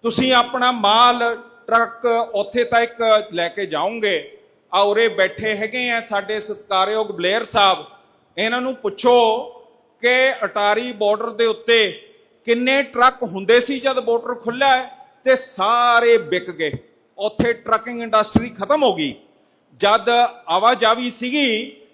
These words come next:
ਤਾਂ ਉੱਥੇ ਦੀਆਂ ਜ਼ਮੀਨਾਂ ਜਾਇਦਾਦਾਂ ਦੇ ਰੇਟ ਵੱਧ ਗਏ ਸੀ। ਸੁਖਬੀਰ ਬਾਦਲ ਵੀ ਉੱਥੇ ਜ਼ਮੀਨਾਂ ਲੈਣ ਲੱਗ ਪਿਆ। ਸਾਧ ਸੰਗਤ ਜੀ, ਸੁਖਬੀਰ ਕਦੀ ਕੋਈ ਕੰਮ ਕਰਦਾ ਜੇ ਉਹਦਾ ਪੈਸਾ ਨਾ ਬਣੇ?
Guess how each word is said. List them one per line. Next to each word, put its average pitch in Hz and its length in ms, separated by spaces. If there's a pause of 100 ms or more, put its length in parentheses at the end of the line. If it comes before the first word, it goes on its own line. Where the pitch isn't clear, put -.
(160)
ਤਾਂ 247 140
ਉੱਥੇ 214 460
ਦੀਆਂ 254 240
ਜ਼ਮੀਨਾਂ 208 560
ਜਾਇਦਾਦਾਂ 220 580
ਦੇ 247 140
ਰੇਟ 220 360
ਵੱਧ 208 240
ਗਏ 240 180
ਸੀ। 208 180
ਸੁਖਬੀਰ 247 500
ਬਾਦਲ 277 340
ਵੀ 269 140
ਉੱਥੇ 247 260
ਜ਼ਮੀਨਾਂ 226 420
ਲੈਣ 208 280
ਲੱਗ 196 140 (120)
ਪਿਆ। 180 220 (800)
ਸਾਧ 220 360
ਸੰਗਤ 220 320
ਜੀ, 226 240
ਸੁਖਬੀਰ 214 500
ਕਦੀ 220 260
ਕੋਈ 220 240
ਕੰਮ 208 200
ਕਰਦਾ 202 340
ਜੇ 247 120
ਉਹਦਾ 254 160
ਪੈਸਾ 220 360
ਨਾ 233 140
ਬਣੇ? 233 280